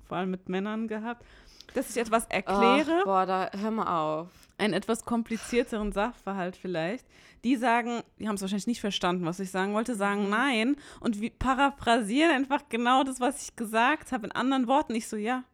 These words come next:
Speaker 1: hab ich gesagt.“ <laughs> So.
Speaker 2: Ja, und dann ist es immer so,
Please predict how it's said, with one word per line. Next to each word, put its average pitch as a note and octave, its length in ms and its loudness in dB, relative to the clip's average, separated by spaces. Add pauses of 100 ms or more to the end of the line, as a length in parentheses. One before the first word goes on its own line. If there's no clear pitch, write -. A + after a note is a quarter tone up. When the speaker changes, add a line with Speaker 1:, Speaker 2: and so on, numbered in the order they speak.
(360)
Speaker 1:
hab G3 140 -6
ich - 160 -10
gesagt.“ G3+ 600 -6
<laughs> G#3 140 -4 (540)
So. E3 200 -8
Speaker 2:
Ja, G#3 80 -2
und A3+ 120 -6
dann A#3+ 240 -4
ist G#3+ 120 -10
es G#3+ 100 -12
immer A3+ 260 -4
so, G3+ 280 -4